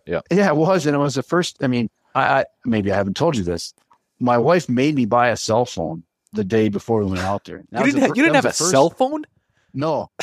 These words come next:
Speaker 2: I didn't have a cell phone
Speaker 1: <laughs> That
Speaker 2: till
Speaker 1: was, like,
Speaker 2: then.
Speaker 1: two thousand nineteen.
Speaker 2: I know.
Speaker 1: <laughs>
Speaker 2: In fact,
Speaker 1: Jesus.
Speaker 2: in fact, Jen Lipinski said, "You didn't have a cell phone?" And it's like, "No, that's when I got my first cell." And she didn't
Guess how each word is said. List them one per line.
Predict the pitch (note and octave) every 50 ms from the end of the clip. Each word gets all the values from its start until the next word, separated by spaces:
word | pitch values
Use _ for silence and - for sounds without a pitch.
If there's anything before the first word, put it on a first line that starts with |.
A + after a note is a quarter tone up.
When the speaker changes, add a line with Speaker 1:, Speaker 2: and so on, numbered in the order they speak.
| - - -
Speaker 2:
I | B2+
didn't | D3+ D#3
have | D3+ C#3
a |
cell | - - C#3+ C3+ B2+
phone | - C3 B2 A#2
Speaker 1:
<laughs> | G2+ -
That | -
Speaker 2:
till | F#3+ -
Speaker 1:
was, | B2 A#2
like, | G#3 G#3+ G3
Speaker 2:
then. | D3 C3 C3
Speaker 1:
two | B2+ -
thousand | F#3 A3 G3 F3 E3 C#3+
nineteen. | C#3 E3+ G3 A#3 G#3 - - - F#3+ A3 A3+ E3+ A#2 A2+ - _ _ _ _ _ _ _ _ _ _ -
Speaker 2:
I | C#3+ D3 D#3 E3+
know. | F#3 F#3+ G#3+ G3+ C#3+
Speaker 1:
<laughs> | -
Speaker 2:
In | - -
fact, | - - - F#3+ - G3 - - E3 - G#3 F#3 - -
Speaker 1:
Jesus. | D3 - - - - - - - F#3 - -
Speaker 2:
in | G3+ D#3+
fact, | - G3+ F#3+ F3 - G3 - - D#3+
Jen | D3+ C3 E3 F3 F3+ F#3+
Lipinski | F3 D#3+ D3 - F3+ F#3+ G#3+ - - D#3 C#3 B2+ B2+ - _ -
said, | - - D3 B2+ A2+ - - - - - - - _ -
"You | C#3+ D#3+ A#3
didn't | B3+ B3+ A3
have | A3+ A3 G3+
a | E3
cell | - - G3 G3 G#3
phone?" | - - -
And | G3 F#3+ G3
it's | F#3 E3 -
like, | F#3 E3 D3
"No, | E3 G#3+ C4 A#3 E3
that's | C#3 C#3 - -
when | F3+ F3+
I | F3+
got | F3+ F3+
my | F3
first | D#3 - E3 D3+ -
cell." | F3+ -
And | D3+ B2+ B2
she | - C#3 C3
didn't | C3+ C3 C3 B2+